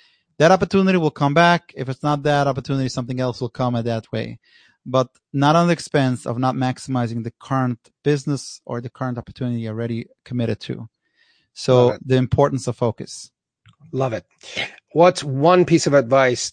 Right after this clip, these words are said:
Speaker 2: that made a massive difference in your life or business?
Speaker 1: Is knowing that as you're growing a team, it's all about you.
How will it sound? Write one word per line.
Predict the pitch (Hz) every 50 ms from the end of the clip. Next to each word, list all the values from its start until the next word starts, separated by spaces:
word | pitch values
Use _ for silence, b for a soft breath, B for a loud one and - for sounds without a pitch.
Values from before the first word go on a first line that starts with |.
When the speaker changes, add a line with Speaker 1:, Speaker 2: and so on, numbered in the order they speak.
| _
Speaker 2:
that | - 131 117 104
made | 123 131 135 131 123
a | 117
massive | 113 113 120 123 131 135 139 131 127 - - 123 113
difference | 110 117 - - 120 113 107 - -
in | 117
your | 110 107 107
life | 110 110 113 110 107 -
or | 110 104
business? | 101 104 101 98 104 120 - - - - _ _ _ b b b b b b b b b b b b b b _
Speaker 1:
Is | - 143 135
knowing | 151 160 165 165 160 147
that | 139 139 131 -
as | 151 147 151 139
you're | 156 147
growing | 143 143 151 151 147 139
a |
team, | 131 - - 151 165 202 233 - _ _ _ _ _ _ _ _ _ _ - -
it's | - 131 -
all | 139 131 131
about | 127 123 123 123 -
you. | 135 123 117 110 104